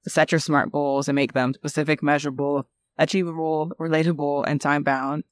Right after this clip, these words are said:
And you're gonna have to do some soul searching to figure out why you wanna be a model,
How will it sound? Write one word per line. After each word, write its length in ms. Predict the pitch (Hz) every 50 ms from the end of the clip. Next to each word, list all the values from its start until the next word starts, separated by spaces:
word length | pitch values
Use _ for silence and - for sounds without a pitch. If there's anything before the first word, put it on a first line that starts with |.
| _ _ -
And 360 | 160 160 160 156 156 156 147
you're 120 | 156 156
gonna 160 | 147 160 160 165
have 120 | 147 147
to 60 | -
do 120 | - 156 151
some 140 | - 156
soul 220 | - - 151 151 151
searching 380 | - 151 143 139 - 139 139
to 60 | 135 131
figure 240 | - 147 135 139
out 220 | 139 139 - - 143
why 160 | 143 135 139
you 120 | 143 147
wanna 220 | 139 139 139 135 -
be 100 | - 139
a 60 | 127
model, 440 | 131 147 180 196 160 143 151 180